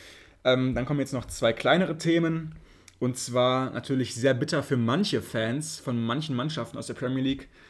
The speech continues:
Sky in Deutschland zeigt anscheinend nicht mehr alle Premier League-Spiele live.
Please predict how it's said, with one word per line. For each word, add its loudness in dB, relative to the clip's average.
Sky 2
in 0
Deutschland 0
zeigt -4
anscheinend -4
nicht 0
mehr 2
alle 2
Premier -2
League-Spiele -2
live. 0